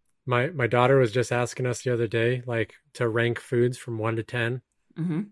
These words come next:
Speaker 1: And I, I didn't give her any tens. And then she asked, "Is there anything that's a ten?" I said, "Cheesecake."
Speaker 2: Love
Speaker 1: It's
Speaker 2: it.
Speaker 1: the only thing. <laughs>
Speaker 2: Absolutely. Absolutely.
Speaker 1: All right.
Speaker 2: Into it.
Speaker 1: Which, what, what's your next one?
Speaker 2: Okay.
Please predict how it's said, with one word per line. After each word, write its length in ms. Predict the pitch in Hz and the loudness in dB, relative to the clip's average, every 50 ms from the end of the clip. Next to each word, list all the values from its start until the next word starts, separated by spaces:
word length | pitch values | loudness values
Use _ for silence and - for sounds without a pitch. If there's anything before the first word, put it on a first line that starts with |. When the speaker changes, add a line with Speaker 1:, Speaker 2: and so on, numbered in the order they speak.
| _ - | _ -4
Speaker 1:
And 300 | 123 117 117 113 113 127 | -2 0 0 0 -2 -4
I, 420 | 175 190 131 120 123 123 135 147 123 | -4 -2 0 2 4 4 4 2 2
I 60 | 123 | 4
didn't 220 | 131 139 139 131 | 4 4 4 6
give 140 | 120 135 135 | 6 6 6
her 80 | 139 131 | 6 4
any 180 | 123 120 117 | 4 2 0
tens. 480 | 110 - 139 135 127 120 113 110 104 110 | 0 0 2 2 2 2 0 -4 -6 -6
And 100 | 117 113 | -6 -4
then 140 | 113 117 113 | -4 -4 -4
she 180 | - - 120 | -6 -6 -4
asked, 400 | 117 117 113 101 - - _ - _ _ _ _ _ _ _ _ - | -4 -4 -4 -6 -8 -12 _ -20 _ _ _ _ _ _ _ _ -10
"Is 120 | 123 110 | -6 -2
there 120 | 123 127 | 2 4
anything 280 | 127 131 123 - 131 120 | 4 4 4 2 0 -2
that's 180 | 117 110 - - | -2 -4 -6 -10
a 60 | - | -18
ten?" 260 | - - 123 113 110 | -16 -12 -12 -10 -10
I 60 | 107 | -10
said, 180 | 101 - 117 104 | -12 -14 -14 -14
"Cheesecake." 540 | - - 120 - - - 110 104 _ - _ _ _ _ _ _ _ _ _ _ _ _ - - - _ _ | -10 -10 -10 -10 -10 -14 -14 -14 _ -20 _ _ _ _ _ _ _ _ _ _ _ _ -20 -20 -20 _ _
Speaker 2:
Love 140 | - 127 120 | -14 -12 -10
Speaker 1:
It's 80 | 107 117 | -4 0
Speaker 2:
it. 40 | 131 | 0
Speaker 1:
the 40 | |
only 140 | 135 127 117 | 0 0 0
thing. 260 | - - 120 98 117 - _ _ _ _ | -2 -4 -8 -10 -10 -14 _ _ _ _
<laughs> 280 | _ _ _ _ - 180 | _ _ _ _ -10 -8
Speaker 2:
Absolutely. 640 | 160 147 147 151 - 131 127 127 - - 127 131 _ _ _ _ _ _ _ _ _ _ _ _ _ - | -8 -8 -12 -12 -12 -12 -12 -12 -12 -12 -12 -14 _ _ _ _ _ _ _ _ _ _ _ _ _ -8
Absolutely. 600 | 151 139 135 160 - 147 127 101 90 131 131 135 _ _ _ _ _ _ _ _ _ _ _ _ _ _ _ _ _ _ _ _ _ _ _ _ _ _ _ _ - | -8 -8 -8 -8 -12 -12 -12 -12 -12 -12 -14 -16 _ _ _ _ _ _ _ _ _ _ _ _ _ _ _ _ _ _ _ _ _ _ _ _ _ _ _ _ -2
Speaker 1:
All 60 | 117 | 0
right. 140 | 113 117 123 | 0 0 0
Speaker 2:
Into 200 | - 180 175 170 | -4 -8 -14 -8
it. 60 | 170 | -2
Speaker 1:
Which, 220 | 139 120 - - - | -2 -2 -2 -4 -2
what, 200 | 147 135 147 196 | 0 0 0 2
what's 200 | 156 139 - - | 0 0 0 2
your 60 | 143 131 | 4 4
next 220 | 131 127 - - | 4 4 4 2
one? 200 | 131 127 123 113 - _ _ - _ - - - - - - - - - - _ - | -2 -2 -2 -2 -6 _ _ -20 _ -20 -20 -20 -20 -20 -20 -20 -20 -20 -10 _ -2
Speaker 2:
Okay. 380 | 196 196 208 185 160 151 - | 0 4 4 4 4 2 -2